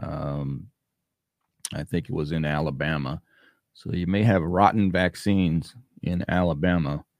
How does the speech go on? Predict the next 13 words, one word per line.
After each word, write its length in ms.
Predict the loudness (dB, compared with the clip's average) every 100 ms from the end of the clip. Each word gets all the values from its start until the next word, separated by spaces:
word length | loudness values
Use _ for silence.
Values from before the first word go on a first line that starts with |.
| _ _ -10
You 140 | -4
might 260 | -2 0 -2
not 160 | -2
wanna, 400 | -2 -2 -4 -6 _ _ _ _ _ _ _
you 100 | -2
might 220 | 2 2 2
wanna 180 | 0
know 220 | 2 2 2
where 340 | 2 -2 -4 -12 _ 0
those 260 | 2 2 2
things 240 | -2 -2
came 240 | 0 -2
from. 320 | 0 -2 -2